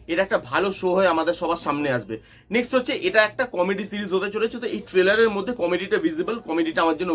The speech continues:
ওয়ার্ক করেছে। যেমন একদম লাস্টে গিয়ে বলবে, ডনটা তার বউকে বলবে, "তুম সেক্স ভি কিয়া আর পয়সা ভি দিয়া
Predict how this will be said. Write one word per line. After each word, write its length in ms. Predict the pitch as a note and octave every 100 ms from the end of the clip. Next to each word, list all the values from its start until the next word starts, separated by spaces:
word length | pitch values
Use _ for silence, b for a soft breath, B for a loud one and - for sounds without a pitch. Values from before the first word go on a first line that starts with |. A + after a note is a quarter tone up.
| D3+
ওয়ার্ক 180 | E3 -
করেছে। 360 | E3+ E3 C3 A2+ B B B
যেমন 200 | G3 A3+
একদম 320 | B3 F3+ A#3+ G#3
লাস্টে 420 | D#3+ D#3 - A3
গিয়ে 180 | G3+ G#3
বলবে, 440 | E3+ F#3+ D#3+ B3+ - B2+
ডনটা 420 | E3 F3 F#3 G3+
তার 140 | G#3
বউকে 340 | E3+ E3+ F#3 G3
বলবে, 280 | F3 F3+ C4 b b b _
"তুম 160 | C4 C4
সেক্স 360 | - G3 E3 F3+
ভি 140 | B3+
কিয়া 180 | B3+ C4
আর 80 | C4
পয়সা 400 | E3 F#3 C4 C#4+
ভি 120 | D#4
দিয়া 300 | A3 C#3+